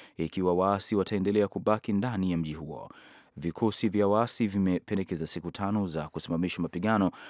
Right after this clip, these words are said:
kuhakikisha kuondolewa kwa raia, ikiwa ni juhudi za kibinadamu, kuahidi kujadili mustakabali wa Aleppo pale utakapokuwa umetwaliwa. Wabunge wa Korea Kusini wamewasilisha muswada wa kupiga kura ya kutokuwa na imani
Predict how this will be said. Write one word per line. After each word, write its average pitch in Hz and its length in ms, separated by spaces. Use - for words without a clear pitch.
kuhakikisha 113 1040
kuondolewa 90 560
kwa 98 160
raia, 104 360
ikiwa 98 300
ni 104 100
juhudi 113 500
za 98 160
kibinadamu, 95 800
kuahidi 90 500
kujadili 101 420
mustakabali 107 640
wa 101 80
Aleppo 104 360
pale 120 200
utakapokuwa 95 800
umetwaliwa. 78 1000
Wabunge 151 520
wa 127 200
Korea 120 240
Kusini 135 680
wamewasilisha 92 720
muswada 131 560
wa 110 280
kupiga 107 300
kura 120 360
ya 78 180
kutokuwa 92 400
na 98 60
imani 101 400